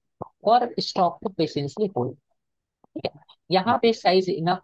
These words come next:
थी because ये काफी tight area था। Another position I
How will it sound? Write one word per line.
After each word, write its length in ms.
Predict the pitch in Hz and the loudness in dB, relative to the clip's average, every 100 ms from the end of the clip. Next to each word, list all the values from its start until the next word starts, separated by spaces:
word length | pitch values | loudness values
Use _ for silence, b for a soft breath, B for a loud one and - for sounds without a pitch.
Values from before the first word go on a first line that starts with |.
| - | -6
थी 60 | |
because 460 | 220 165 - 160 160 160 | -6 -6 0 2 2 0
ये 100 | 156 | -2
काफी 300 | 143 135 165 | -2 -2 -4
tight 340 | 151 147 156 | -2 -2 -2
area 300 | 170 180 196 | -4 -2 -4
था। 140 | 254 262 _ _ - | -6 -18 _ _ -10
Another 260 | 180 180 208 202 | -4 0 -2 -2
position 360 | 170 170 190 - | -8 -6 -8 -4
I 120 | 151 | -6